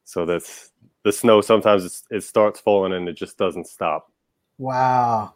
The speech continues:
Speaker 1: Yeah.
Speaker 2: I know it has to look absolutely beautiful because, I mean, the structures, and when we're talking about culture and the, you know, the, uh, the buildings and everything you have in as far as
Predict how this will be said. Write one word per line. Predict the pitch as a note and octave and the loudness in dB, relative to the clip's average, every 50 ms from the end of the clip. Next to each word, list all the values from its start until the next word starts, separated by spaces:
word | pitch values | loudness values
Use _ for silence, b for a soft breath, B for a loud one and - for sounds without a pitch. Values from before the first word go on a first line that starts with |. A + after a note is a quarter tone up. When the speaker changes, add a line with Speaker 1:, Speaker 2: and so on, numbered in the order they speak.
| _ _ | _ _
Speaker 1:
Yeah. | - E2+ D#2+ D2+ D2 - - - - | -10 -8 -8 -8 -10 -12 0 6 8
Speaker 2:
I | F3+ | 10
know | F3+ F3+ E3+ | 10 10 10
it | E3+ D#3+ | 10 10
has | E3 E3 D#3 - | 10 8 8 6
to | D3+ | 4
look | D3 D3 D3+ | 4 4 4
absolutely | D#3+ D#3 D3+ D3 - D3 D3 C#3+ C3+ | 6 6 6 6 4 4 4 4 4
beautiful | C3 A#2+ C#3 D#3+ D#3 C#3+ C#3 C3+ | 4 4 4 4 4 4 2 0
because, | B2+ C#3 D3 D3 D3+ | 0 2 4 4 4
I | D3 | 4
mean, | D3+ D3 | 4 4
the | C#3 - | 2 0
structures, | - - F#3 G3 G#3+ G3+ - D3 C#3 A#2+ C3 | 4 6 8 8 8 6 4 4 4 4 4
and | C3+ | 4
when | C#3 C#3 C#3 | 4 4 4
we're | C3+ | 4
talking | C3+ - F#3+ F3 - D3+ | 6 6 6 6 4 2
about | D3 C3+ C#3+ C#3 C3 B2+ - - | 4 6 8 8 8 6 2 -2
culture | - - - - F3 - - C#3+ | 2 4 6 6 4 4 0 0
and | C3+ C3 C3 | 2 2 2
the, | C3 | 2
you | B2+ B2+ B2+ C3+ | 0 0 2 4
know, | D3 C#3+ C3+ C3+ C#3 b b b b b b b - | 6 6 6 4 2 b b b b b b b -4
the, | C3 C#3+ C#3+ C#3 C#3 | 0 4 6 8 8
uh, | C3 B2+ B2 A2+ G#2+ - - _ _ - | 8 8 6 4 2 -2 -10 _ _ -4
the | C#3 C3 D3 | 0 2 2
buildings | C3 A#2+ D#3+ F3+ F#3+ G3+ F3 F3 D#3 C3+ | 6 8 10 12 12 12 10 8 6 6
and | D3 D3+ | 6 6
everything | D3 D3 D3+ C#3+ C#3+ C#3 | 6 4 4 4 2 2
you | C#3 C#3 | 4 6
have | D3+ D#3+ D3+ | 6 6 6
in | C#3+ C#3 | 6 2
as | C3+ C3+ C3+ | 0 0 2
far | - D#3 D3 C#3 | 4 6 6 6
as | C3+ | 4